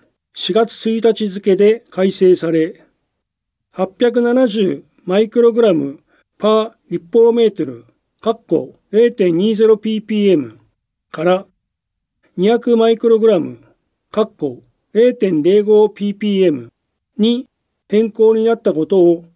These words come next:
知っていますかの設問に対して、知っている四十七点ゼロパーセント、知らなかった五十三点ゼロパーセントでありました。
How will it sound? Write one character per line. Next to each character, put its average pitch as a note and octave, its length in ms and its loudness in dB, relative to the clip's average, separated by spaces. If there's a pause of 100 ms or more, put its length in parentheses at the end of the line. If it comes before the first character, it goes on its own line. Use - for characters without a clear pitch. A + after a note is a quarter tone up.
(500)
知 - 200 -14
っ - 20 -20
て A3+ 180 0
い A#3 80 2
ま A#3+ 100 2
す A3 120 -6
か G#3 100 2
の E3 160 0
設 D3+ 260 -8
問 G3+ 200 0
に G3 120 0
対 F#3+ 260 0
し - 100 -8
て、 A#2 220 -18 (1080)
知 - 200 -10
っ - 20 -
て G3+ 160 0
い G3+ 100 0
る F#3+ 300 -4 (720)
四 A#3+ 240 2
十 G3 180 2
七 G#3 260 2
点 D#3 280 0
ゼ C3+ 100 -8
ロ F3+ 140 0
パ G3+ 180 2
ー F#3+ 60 0
セ F#3+ 140 -4
ン D#3 100 -4
ト、 G#2+ 240 -20 (840)
知 - 180 -4
ら A#3 120 2
な A#3+ 100 2
か G3+ 120 -2
っ - 80 -4
た C#3 280 -14 (600)
五 E3 140 -2
十 A#3 220 0
三 A#3 240 0
点 F3 240 0
ゼ D3+ 100 -2
ロ F#3 80 0
パ G3 240 0
ー G3 60 0
セ G#3 100 -2
ン G3+ 100 0
ト F3+ 140 -2
で A#3 100 2
あ D#3+ 80 -4
り D#3+ 120 -4
ま C#3+ 120 -6
し - 120 -14
た。 A#2+ 160 -20